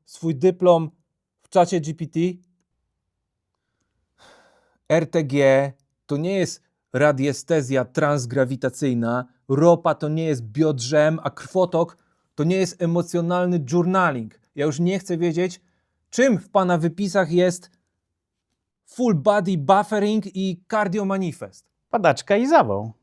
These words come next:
Speaker 1: Panie Cyprianie, proszę skończyć z tą vibe medycyną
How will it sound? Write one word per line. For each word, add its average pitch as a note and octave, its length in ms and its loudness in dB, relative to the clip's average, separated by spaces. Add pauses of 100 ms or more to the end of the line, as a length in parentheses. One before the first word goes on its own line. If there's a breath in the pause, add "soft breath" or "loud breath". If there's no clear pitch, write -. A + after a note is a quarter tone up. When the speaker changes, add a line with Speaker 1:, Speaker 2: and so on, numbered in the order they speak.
(140)
Speaker 1:
Panie G#3 220 2
Cyprianie, F3 600 -4 (180)
proszę G#3 320 0
skończyć G3+ 640 -4
z - 100 -16
tą D3+ 220 -4
vibe D3+ 600 0
medycyną E3+ 800 -2